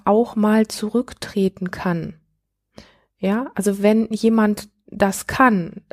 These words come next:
dann ist das erstmal einfach, und das ist ja das Thema Kompromissbereitschaft,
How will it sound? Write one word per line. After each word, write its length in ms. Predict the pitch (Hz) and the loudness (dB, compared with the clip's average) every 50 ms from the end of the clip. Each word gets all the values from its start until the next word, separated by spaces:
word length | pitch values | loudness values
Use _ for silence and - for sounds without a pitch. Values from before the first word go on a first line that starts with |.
| - - | -12 -6
dann 200 | - 202 202 202 | -2 -2 -2 0
ist 260 | 202 - - - - | -2 -4 -6 -4 -4
das 140 | 220 208 - | -4 -4 0
erstmal 480 | - 202 208 214 - - 240 233 226 | 0 0 0 0 -2 -2 0 0 0
einfach, 580 | - - 208 208 214 220 - - 254 254 254 - | 2 2 2 2 2 0 0 0 0 0 0 0
und 160 | - 196 196 | -4 -2 0
das 140 | 208 202 202 | 0 -2 -2
ist 100 | 208 - | -2 -4
ja 80 | 226 208 | -2 0
das 200 | 196 185 - - | 0 -2 -4 -6
Thema 260 | - 208 196 185 185 | -4 -2 -2 -2 -2
Kompromissbereitschaft, 1300 | - - 196 185 185 - - 185 185 190 - - - - 208 - 196 202 202 202 - - 220 214 - - | -2 -4 -4 -4 -4 -4 -2 0 0 0 -2 -4 -6 -6 -4 -2 0 -2 -2 -2 -2 -2 -2 -4 -4 -14